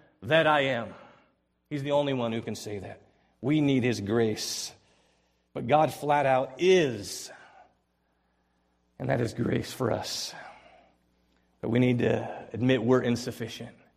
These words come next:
We need to admit our weakness. Not try to act like we're not. We need to trust his sufficient grace and trust his power. But that's not all. There's another implication here, that he is the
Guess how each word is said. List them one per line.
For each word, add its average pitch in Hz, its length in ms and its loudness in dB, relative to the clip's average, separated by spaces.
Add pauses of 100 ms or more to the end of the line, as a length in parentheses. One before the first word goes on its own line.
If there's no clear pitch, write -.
(200)
We 127 80 -6
need 131 80 -2
to 131 100 2
admit 123 300 4
our 127 140 6
weakness. 104 680 -4 (560)
Not 135 120 -14
try 147 120 0
to 135 120 -2
act 131 280 0
like 127 240 -2
we're 117 400 2 (140)
not. 123 500 0 (960)
We 143 80 0
need 143 100 4
to 131 60 4
trust 143 460 0
his 135 160 0
sufficient 127 560 -2
grace 117 500 -2 (840)
and 135 100 -4
trust - 280 2
his - 100 -6
power. - 560 2 (760)
But - 120 -8
that's 131 180 0
not 110 200 0
all. 80 260 -2
There's 113 320 -8 (160)
another 139 360 4
implication 127 560 -4
here, 113 240 -6
that 107 140 -6
he 147 160 -4
is 131 160 -6
the 123 260 0